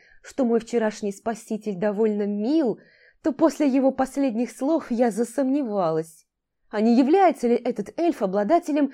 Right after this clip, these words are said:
очаровательных копыт? А на голове у него наверняка имеется пара замечательных рогов. Чёрт! Точно, он и есть! Стало немного жутко.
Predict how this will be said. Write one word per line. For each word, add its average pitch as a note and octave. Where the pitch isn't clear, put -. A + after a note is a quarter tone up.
очаровательных E4
копыт? C#4
А A3+
на A3+
голове B3+
у D4
него A#3
наверняка E4+
имеется D4+
пара D#4
замечательных G#3+
рогов. B3+
Чёрт! -
Точно, G3
он C#4+
и D#4
есть! F4+
Стало C4
немного G#3
жутко. F#3+